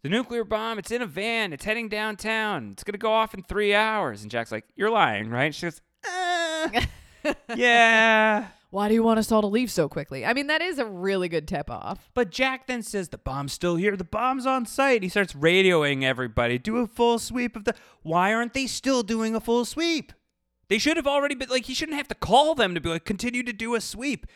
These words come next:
Speaker 1: They should be sweeping. Always
Speaker 2: Well
Speaker 1: be sweeping. Anyway, uh, she says, "You're
Speaker 2: Never
Speaker 1: not gonna,"
Speaker 2: stop sweeping.
Speaker 1: uh, Marie says, "You're not gonna find it in time.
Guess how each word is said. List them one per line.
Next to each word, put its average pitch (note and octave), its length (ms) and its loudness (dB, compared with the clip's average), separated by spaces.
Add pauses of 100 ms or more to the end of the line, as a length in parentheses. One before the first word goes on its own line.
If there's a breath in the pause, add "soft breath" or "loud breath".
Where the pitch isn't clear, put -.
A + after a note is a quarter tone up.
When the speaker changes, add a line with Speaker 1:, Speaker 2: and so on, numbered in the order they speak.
(120)
Speaker 1:
They A3 100 2
should G3+ 220 -6
be C4 280 -4
sweeping. A#3 580 -4 (800)
Always C#4+ 220 2
Speaker 2:
Well - 60 -6
Speaker 1:
be D4 80 -4
sweeping. C#3+ 400 -6 (420)
Anyway, A2 400 -2 (240)
uh, A2 220 -2
she - 80 -8
says, A#2+ 160 -8
"You're D#3 80 -2
Speaker 2:
Never D4 160 2
Speaker 1:
not - 100 -2
gonna," E4 140 2
Speaker 2:
stop D#4 40 -8
sweeping. G#3 600 -8
Speaker 1:
uh, A2+ 480 0
Marie C#3+ 420 -2
says, C#3 380 -8
"You're A2 100 -10
not G#2+ 140 -10
gonna G2+ 80 -16
find G#2+ 200 -10
it - 80 -14
in G2+ 60 -16
time. G#2+ 240 -14